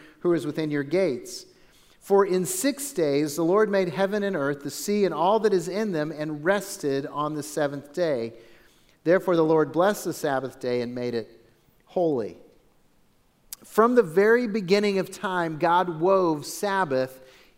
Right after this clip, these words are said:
into our lives in order to bless us, so that we wouldn't work all the time, so, uh, you know, be constantly busy, be overscheduled, overcommitted, and overwhelmed by life.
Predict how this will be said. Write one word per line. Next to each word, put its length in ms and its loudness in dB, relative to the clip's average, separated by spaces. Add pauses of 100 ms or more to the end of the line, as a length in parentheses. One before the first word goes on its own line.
(140)
into 360 0
our 160 4
lives 720 0
in 180 -6
order 680 -2
to 180 -6
bless 540 -2
us, 480 -12 (600)
so 240 4
that 200 4
we 120 4
wouldn't 400 2
work 280 4
all 180 4
the 100 2
time, 600 -4
so, 480 0 (280)
uh, 160 -2
you 140 -2
know, 80 0
be 120 0
constantly 640 -4
busy, 600 0
be 120 0
overscheduled, 840 2
overcommitted, 680 -2
and 140 -2
overwhelmed 1000 -4
by 220 -4
life. 400 -6